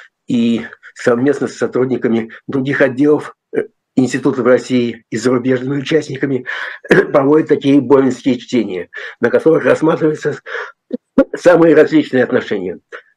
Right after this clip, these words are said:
От истории отношений между двумя странами, политические, дипломатические, экономические отношения, спортивные отношения в области культуры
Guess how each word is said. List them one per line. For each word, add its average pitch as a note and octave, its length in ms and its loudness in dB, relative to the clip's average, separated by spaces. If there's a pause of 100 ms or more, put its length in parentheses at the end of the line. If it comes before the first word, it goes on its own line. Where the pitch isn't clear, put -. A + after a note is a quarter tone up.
(140)
От - 240 2 (1300)
истории D#3+ 360 4
отношений B2+ 420 2
между A#2+ 260 2
двумя A#2 260 2
странами, G2+ 520 -2 (440)
политические, B2 580 -2
дипломатические, A#2+ 880 0 (220)
экономические C3+ 960 0 (220)
отношения, A2 720 -2
спортивные D3+ 680 4
отношения G#2+ 460 -4
в G#2 80 -2
области C3+ 300 -2
культуры C3+ 640 0